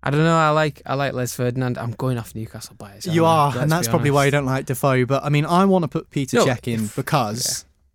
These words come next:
Speaker 2: the most clean sheets in Premier League history. He's won titles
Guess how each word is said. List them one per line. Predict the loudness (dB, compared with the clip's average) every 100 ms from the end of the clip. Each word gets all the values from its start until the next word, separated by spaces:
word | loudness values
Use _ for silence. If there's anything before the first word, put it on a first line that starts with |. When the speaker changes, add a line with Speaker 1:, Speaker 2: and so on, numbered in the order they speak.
| _ _ _ _ _ _
Speaker 2:
the | -4
most | 0 0 0
clean | 0 0
sheets | 0 -2 -4 -10 -12 _ _ _ _ _ _ _
in | -10 -4
Premier | -2 -2
League | -2 -6
history. | -8 -6 -6 -6 _ _ _ _ _ _ _ -10
He's | -4
won | -4
titles | -2 -2 -2 -4 -6 -8 -14